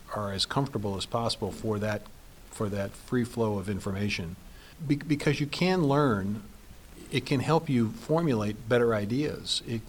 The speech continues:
it can challenge assumptions that you may have, uh, make you think differently about something because you've heard a story or you've, uh, you've been approached from a different angle on a particular problem. You know, I'm, I'm in the private sector now, and, and I'm working for,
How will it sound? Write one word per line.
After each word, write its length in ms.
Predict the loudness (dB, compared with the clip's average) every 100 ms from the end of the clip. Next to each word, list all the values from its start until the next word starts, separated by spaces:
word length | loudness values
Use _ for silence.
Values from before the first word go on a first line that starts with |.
| -14 -14
it 120 | -14 -14 -2
can 160 | -2
challenge 600 | 0 2 2 4 2 0 -8 -18 -20 -18 -6
assumptions 540 | 2 6 6 6 2 2
that 160 | 2
you 80 | 2
may 180 | 4 2
have, 520 | 2 0 -2 -4 -10 -18 -8
uh, 240 | -4 -4 -4 -2
make 260 | 2 2 2
you 100 | 0
think 280 | 0 0
differently 420 | 0 -2 -2 0 2
about 260 | 0 -2
something 360 | -2 -2 -2 -4
because 300 | -2 -4 -4
you've 140 | -2
heard 160 | -2 0
a 80 | -2
story 440 | -2 0 0 0
or 140 | 0
you've, 280 | -2 -4 -6 -14 -20 -20 -20 -10
uh, 40 | -6
you've 320 | -2 0 2
been 120 | 0
approached 520 | 0 2 0 2 -4
from 160 | -2 -2
a 60 | 0
different 320 | -2 0 -2
angle 320 | 0 -2 -4 -6
on 60 | -6
a 40 |
particular 420 | -6 -6 -4 -4 -2
problem. 460 | -2 0 -2 -6 -8 -16 -18 -20 -18 -4
You 100 | 0
know, 80 | 2
I'm, 140 | 2
I'm 160 | 2 4
in 80 | 4
the 80 | 4
private 380 | 4 6 4
sector 320 | 2 0 0 -2
now, 400 | -2 -2 -2 -2
and, 240 | -2 -4
and 180 | -4 -2
I'm 280 | 0 -2 -2
working 360 | -4 0 0 0
for, 540 | 0 0 0 -2